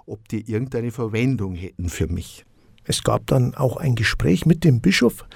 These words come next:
Speaker 2: mit Bischof Stefan Oster. Ja, und der hat Sie dann auch bestärkt, das kann man so sagen.
Speaker 1: Also zunächst einmal, ähm, war lange keine Reaktion von der Diözese auf mein Ansinnen. Ich habe das denen auch geschrieben, mich gemeldet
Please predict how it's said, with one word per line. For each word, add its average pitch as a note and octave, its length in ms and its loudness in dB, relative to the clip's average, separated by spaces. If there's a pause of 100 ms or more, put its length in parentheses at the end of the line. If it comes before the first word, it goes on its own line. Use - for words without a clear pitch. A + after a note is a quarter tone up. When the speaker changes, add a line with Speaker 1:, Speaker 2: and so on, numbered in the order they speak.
(300)
Speaker 2:
mit C3 100 -2
Bischof - 300 -2
Stefan - 400 -4
Oster. D3+ 400 4 (240)
Ja, C#3+ 100 2
und C3 100 0
der A#2+ 100 4
hat F3+ 100 2
Sie G#3 100 0
dann A3 200 2
auch - 240 0
bestärkt, - 520 0
das - 140 -2
kann C3 80 -2
man D3+ 100 2
so G#3 80 0
sagen. C3+ 300 0 (400)
Speaker 1:
Also C#3+ 220 2
zunächst D3 480 2
einmal, C#3+ 580 6
ähm, C#3 480 -4
war A#2 120 4
lange C3 320 4
keine C3+ 420 0
Reaktion A#2 480 -4
von C3 160 -6
der A2+ 100 -2
Diözese A#2 720 -4
auf A#2 80 -6
mein G#2 220 -4
Ansinnen. C3 560 -2
Ich A2 100 -6
habe G#2+ 160 -4
das G#2 160 -8
denen G#2 320 -8
auch - 300 -16
geschrieben, B2 560 -6
mich G#2 180 -10
gemeldet C3+ 600 -4